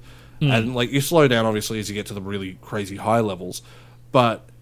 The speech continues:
Speaker 1: Yeah.
Speaker 2: you have so many different builds you can play. And this game,
Speaker 1: Yeah.
Speaker 2: as I said, it just gives me that vibe. But it gives me the vibe in which I can tell Blizzard to go suck a dick. Uh, <laughs> which, you know,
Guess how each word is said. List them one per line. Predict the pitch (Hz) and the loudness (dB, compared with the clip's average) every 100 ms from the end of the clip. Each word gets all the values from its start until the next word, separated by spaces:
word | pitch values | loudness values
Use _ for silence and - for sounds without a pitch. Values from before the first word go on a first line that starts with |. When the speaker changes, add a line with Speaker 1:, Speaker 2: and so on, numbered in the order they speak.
| - | -8
Speaker 1:
Yeah. | 127 113 | -4 -2
Speaker 2:
you | - 135 | 2 2
have | 131 127 | 4 0
so | - - 147 | 0 2 2
many | 160 156 143 | 4 2 0
different | 107 131 120 127 113 - | 0 -2 0 -4 -6 -8
builds | - 113 107 92 98 | -4 -2 -2 -6 -10
you | 101 | -10
can | 98 | -12
play. | 92 110 101 95 - | -8 -6 -4 -6 -8
And | - 117 117 | -4 0 4
this | 135 143 | 4 2
game, | - 123 117 107 120 | 2 2 2 0 2
Speaker 1:
Yeah. | 120 | 2
Speaker 2:
as | 113 | 2
I | 113 | 0
said, | - 117 104 | -2 -2 -4
it | 107 110 | -6 2
just | 143 120 127 120 | 2 2 -4 -4
gives | 131 127 113 | 0 0 0
me | 127 | 0
that | 117 107 | 0 -2
vibe. | 104 110 107 98 101 - - - - | -2 0 2 0 -6 -10 -20 -20 -16
But | 139 123 120 113 - | 0 4 4 4 -2
it | 117 123 | 0 0
gives | - 131 127 | 2 2 4
me | 139 | 2
the | 127 | 2
vibe | 107 107 107 104 | 2 0 0 -2
in | 107 | -4
which | 107 104 | -4 -4
I | 107 | -6
can | 107 | -8
tell | 110 110 | -4 -4
Blizzard | 101 104 95 | -4 -6 -8
to | 90 | -12
go | 98 95 | -12 -8
suck | - 98 | -10 -10
a | 92 | -14
dick. | 90 90 82 - - - - - | -12 -12 -12 -20 -20 -20 -20 -10
Uh, | - 101 101 98 101 | -2 0 0 -2 -4
<laughs> | 131 | 6
which, | - - - - - - - | 12 12 12 4 -2 -8 -2
you | 123 | 0
know, | 98 | 0